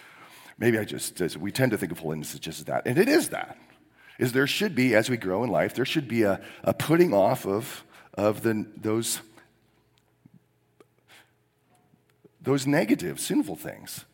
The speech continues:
the absence of that which is bad. But holiness is also the presence of that which is good. It means that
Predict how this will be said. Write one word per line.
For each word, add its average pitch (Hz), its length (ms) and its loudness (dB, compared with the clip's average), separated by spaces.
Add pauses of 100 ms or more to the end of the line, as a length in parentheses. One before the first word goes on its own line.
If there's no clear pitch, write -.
(480)
the 123 100 -2
absence - 460 0
of 101 100 -2
that 104 160 2
which - 140 -10
is 78 100 -10
bad. 65 380 -6 (1500)
But 160 80 -6
holiness 196 380 -2
is 202 60 -6
also 220 260 -2
the 202 80 -4
presence 226 380 -4
of 165 80 -8
that - 160 -8
which 160 140 -8
is 139 120 -8
good. - 360 -4 (1120)
It - 100 -4
means 170 400 2
that - 160 -4